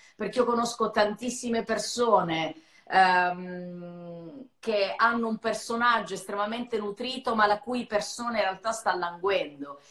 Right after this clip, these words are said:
perché se noi milioni di euro l'anno, incoraggiamento al nostro figlio, è lì che diventiamo fallaci e caduci, capisci? Caduchi. E secondo me questa è la cosa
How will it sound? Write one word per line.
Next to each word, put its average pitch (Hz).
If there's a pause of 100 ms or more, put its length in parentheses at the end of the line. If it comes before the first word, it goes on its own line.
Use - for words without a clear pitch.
(120)
perché 202
se 220
noi 262 (500)
milioni 220
di 208
euro 196
l'anno, 196
incoraggiamento 190
al 185
nostro 180 (1900)
figlio, 151 (200)
è 247
lì 247
che 202
diventiamo 165
fallaci 156
e 147
caduci, 139
capisci? 160 (220)
Caduchi. 160 (260)
E 214
secondo 233
me 254
questa 233
è -
la 202
cosa 196